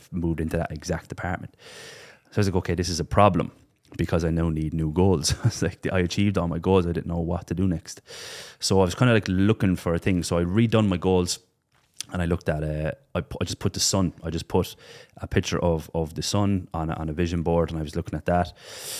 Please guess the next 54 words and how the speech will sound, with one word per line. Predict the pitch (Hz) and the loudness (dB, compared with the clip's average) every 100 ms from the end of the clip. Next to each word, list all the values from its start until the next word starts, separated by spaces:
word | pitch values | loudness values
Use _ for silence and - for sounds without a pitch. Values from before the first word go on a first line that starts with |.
| - - | -12 0
Um, | 92 90 92 92 90 - _ - | 6 8 8 8 4 0 _ -4
and | 87 | 2
then | 90 90 | 4 2
someone | - 90 87 | 2 2 2
said, | 87 85 | 0 0
"Do | |
you | 87 | 0
wanna | 85 | 0
come | 90 | -2
to | 85 | 0
Madrid?" | 85 78 104 82 87 - | 0 4 4 4 -4 -6
So | 82 | -4
I | |
ended | 80 78 | -4 -4
up | |
going | - 80 | -4 -4
to | 78 | -2
Madrid. | 73 92 82 | 2 2 2
Then | 82 | 0
we | 80 | 0
ended | 78 | -2
up | 78 | -4
in | 80 | -4
Marbella. | 76 73 85 78 | -4 0 0 0
But | 73 - - - - | -4 -8 -20 -16 -8
before | 95 - 117 | -4 2 4
I | 110 | 6
moved | 101 95 | 4 4
there, | 98 95 92 92 85 | 6 6 6 4 0
I | |
probably | 80 - - 107 110 110 | -6 -12 -2 0 2 2
was | 90 | 0
just | - 95 - | 0 0 2
under | 98 87 | 0 0
twenty | - 95 92 | 0 -2 0
grand | 90 82 | 0 0
a | |
month. | 98 143 - _ _ _ - | 0 0 -6 _ _ _ -6
Um, | 82 82 80 | -2 0 -2
probably | 78 82 85 | -2 -4 -4
had | 82 80 80 _ | -4 -4 -8 _
two | - - 95 | -10 -4 -4
people, | - 82 - 80 78 _ _ _ _ _ - | -2 -8 -4 -6 -6 _ _ _ _ _ -18
um, | 80 78 78 78 78 | -10 -8 -6 -6 -6
I | |
think | - 101 | -4 -2
one | 92 95 | 0 0
full-time, | 90 92 87 85 82 | 2 0 0 -2 0
one | 82 82 82 80 | 0 0 -2 -4
part-time | - 85 85 95 95 92 - | -4 -4 -2 -2 -2 -2 -6
person | - - 85 | -6 -4 -4
on | |
the | 80 | -2
team. | 110 123 | 2 0